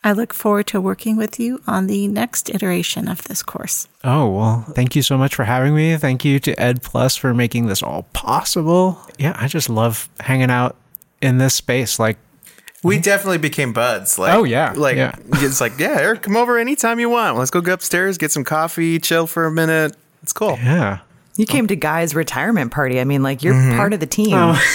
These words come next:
Speaker 1: You are. I have told him he's an honorary member of the
Speaker 2: Oh, yeah.
Speaker 1: Ed Plus family a
Speaker 4: Agreed.
Speaker 1: number
Speaker 3: For sure.
Speaker 1: of times.
Speaker 3: For sure.
Speaker 2: Yeah,
Speaker 4: Absolutely.
Speaker 2: right? Next, uh, next fall, I'm gonna just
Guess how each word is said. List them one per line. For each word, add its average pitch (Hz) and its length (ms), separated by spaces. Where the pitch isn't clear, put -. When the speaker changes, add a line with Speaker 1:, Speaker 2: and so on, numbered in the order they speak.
Speaker 1:
You 233 140
are. 202 760
I 220 120
have 247 260
told 294 240
him 196 140
he's 202 180
an 208 100
honorary 202 460
member 180 320
of 180 100
the 156 60
Speaker 2:
Oh, 165 60
yeah. 180 240
Speaker 1:
Ed - 60
Plus 220 200
family 185 400
a - 100
Speaker 4:
Agreed. 196 120
Speaker 1:
number 226 140
Speaker 3:
For 226 60
sure. - 100
Speaker 1:
of 208 80
times. 240 500
Speaker 3:
For 117 140
sure. 113 420
Speaker 2:
Yeah, 170 140
Speaker 4:
Absolutely. 131 340
Speaker 2:
right? 135 120
Next, 127 300
uh, 120 420
next 147 220
fall, 139 280
I'm 120 140
gonna 120 220
just - 260